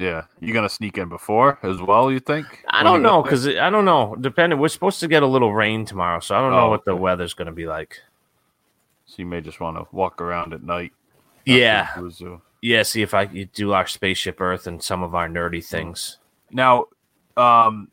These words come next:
Speaker 1: I don't know if you saw this, but, and if you have any reservations for Magic Kingdom, but the People Mover is reopening this week.
Speaker 2: It is reopening.
Speaker 1: And so I don't know if you have, uh, any, any plans for that. 'Cause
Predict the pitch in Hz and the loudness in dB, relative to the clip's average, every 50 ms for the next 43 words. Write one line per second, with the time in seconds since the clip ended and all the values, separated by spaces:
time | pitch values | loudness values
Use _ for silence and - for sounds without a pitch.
0 | _ _ _ _ _ - - - 120 127 151 180 170 147 135 127 - - 117 110 | _ _ _ _ _ -20 -6 -2 0 2 2 2 2 2 2 2 0 -2 -8 -10
1 | - - 147 151 170 156 107 95 92 - _ - 104 101 98 92 - _ _ _ | -8 -4 -2 0 0 0 -2 -4 -8 -10 _ -4 -2 -2 -2 -4 -8 _ _ _
2 | _ _ _ _ _ _ _ _ - 95 101 104 98 - 113 104 113 117 110 107 | _ _ _ _ _ _ _ _ -14 -12 -10 -10 -10 -10 -6 -4 -2 -2 -2 -2
3 | 107 104 98 87 90 104 107 98 95 98 107 110 - 107 92 - - 98 92 98 | -6 -8 -8 -6 -4 -4 -4 -4 -6 -8 -10 -10 -10 -14 -16 -12 -12 -10 -8 -6
4 | 98 95 87 80 - - 120 120 113 95 87 - 85 - - 170 185 - 151 117 | -8 -8 -8 -10 -10 -8 -6 -6 -6 -8 -8 -12 -14 -12 -10 -8 -6 -4 -4 -2
5 | 104 101 92 95 95 90 90 - - 104 120 123 120 139 - - 95 90 92 90 | -2 -2 -4 -4 -6 -8 -10 -12 -10 -6 -2 0 0 0 -2 -4 -8 -10 -10 -12
6 | - - - 107 104 101 113 151 147 - 98 87 85 82 82 - - 82 85 85 | -10 -2 2 4 6 8 8 6 4 4 4 4 4 4 2 0 -4 -6 -8 -8
7 | - _ _ _ _ _ _ _ _ _ _ _ _ _ - 87 87 82 - 101 | -12 _ _ _ _ _ _ _ _ _ _ _ _ _ -18 -16 -16 -8 -4 -2
8 | 95 95 98 104 104 101 101 92 - - 98 92 92 98 95 90 85 87 90 90 | 0 0 0 0 -2 -2 -2 -4 -6 -8 -12 -10 -6 -6 -6 -6 -6 -6 -6 -6
9 | 85 85 95 92 92 87 85 - _ _ _ _ _ _ _ _ _ _ _ _ | -6 -6 -8 -10 -10 -12 -16 -18 _ _ _ _ _ _ _ _ _ _ _ _
10 | _ _ _ - 92 87 - - - 104 95 90 87 - - - 82 85 98 98 | _ _ _ -12 -10 -10 -12 -8 -6 -6 -4 -4 -6 -10 -16 -16 -10 -8 -6 -6
11 | - - - | -6 -8 -10